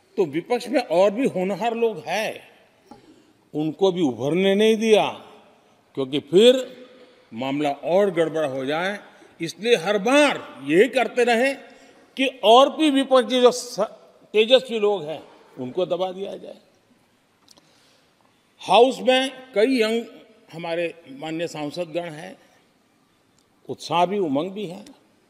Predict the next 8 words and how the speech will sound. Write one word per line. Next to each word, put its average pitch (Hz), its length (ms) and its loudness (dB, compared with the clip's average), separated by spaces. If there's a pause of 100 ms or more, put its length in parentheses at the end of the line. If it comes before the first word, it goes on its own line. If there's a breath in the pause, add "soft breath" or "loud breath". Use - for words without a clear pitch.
(540 soft breath)
लेकिन 196 460 6
अगर 196 240 2
वो 170 200 2
बोलें, 208 560 2 (520)
उनकी 151 240 -10
छवि 156 320 -10
उभर 156 320 -2
जाए, 190 280 2